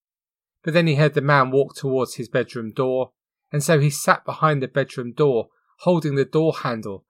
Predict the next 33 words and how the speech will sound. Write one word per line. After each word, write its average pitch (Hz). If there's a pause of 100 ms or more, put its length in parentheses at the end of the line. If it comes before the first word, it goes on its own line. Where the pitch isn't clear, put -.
(200)
to 143
stop -
the 131
intruder 135
entering 117
his 139
room. 101 (1120)
He 160
recognised 139
the 127
voice 131
that -
spoke 127
from 120
the 101
hallway 117
as 98
Victorous, - (680)
who 131
Timothy 131
realised 113
was -
talking 135
to 98
him, 90 (720)
telling 165
him 135
that 139
he'd 131
no 143
issue 131
with 117
him 151